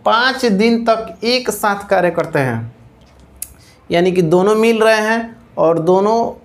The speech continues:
पाँच दिन तक एक साथ कार्य कर रहे हैं। तो ध्यान दीजिए, रंजीत एक दिन में चार कार्य कर रहा है, तो चार प्लस, और अंजी एक दिन में पाँच कार्य,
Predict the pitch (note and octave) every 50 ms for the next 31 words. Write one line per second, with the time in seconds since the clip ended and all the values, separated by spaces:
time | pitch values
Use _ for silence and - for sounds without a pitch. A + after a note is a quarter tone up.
0 | - - _ - - - F#3+ G3+ G#3 A3 A3+ A3+ - G3 F3+ G3+ G#3 G3+ G3 G#3+
1 | A3+ A3+ - - - - - - - A4 G#3 - - G#3 F#3+ F3+ - - F3+ E3
2 | E3+ E3 E3 - D3 C#3 C3+ C3 C3+ D#3 D#3 E3 G3 G#3 G#3+ G3+ F#3 F#3 D#3+ D3+
3 | C#3+ B2+ A#2 A#2 - - - - - - - - - - - - - - - -
4 | - - - - - - - E3+ F#3 G3+ G#3 G3 A3 B3 B3 B3 B3 A#3 A#3 A3+
5 | A3 A#3+ B3 A#3+ A#3+ A3+ - - A3+ A3+ A3+ A3+ A3+ A3 G#3 G3 G3+ F#3+ - F3+
6 | D#3+ D3 D3 C3+ C3 - B2+ D3 D3 D3 - - F#3 F3+ F3+ F#3 G3 G#3+ G#3+ G#3+
7 | G#3 - - - - - - - - - - - - - - F3 F3 E3+ D3+ C3
8 | B2 - - - - - - - - - - - - - - A#3 A#3 F#3+ F#3 F#3
9 | G3 F#3+ G3 A3 A3 A3 G#3+ G3+ A3 G#3+ A3+ A#3 A#3+ A#3 A#3+ A#3+ - - F#3+ F#3+
10 | F#3 F#3 F#3 - - D#3+ D3+ C#3 C3